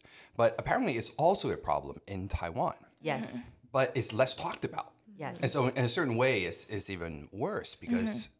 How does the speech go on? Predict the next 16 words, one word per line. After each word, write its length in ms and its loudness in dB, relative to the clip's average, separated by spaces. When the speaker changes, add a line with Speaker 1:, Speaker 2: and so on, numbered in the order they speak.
Speaker 1:
you 80 -6
know, 220 -6
people, 480 -2
uh, 20 0
you 240 -4
see 140 -2
a, 40 2
lo-, 160 -2
a 80 -4
bunch 240 2
of 60 -4
skinny 300 0
people. 420 -4
Speaker 2:
Yeah. 220 -4
Speaker 1:
But 140 -2
then, 500 4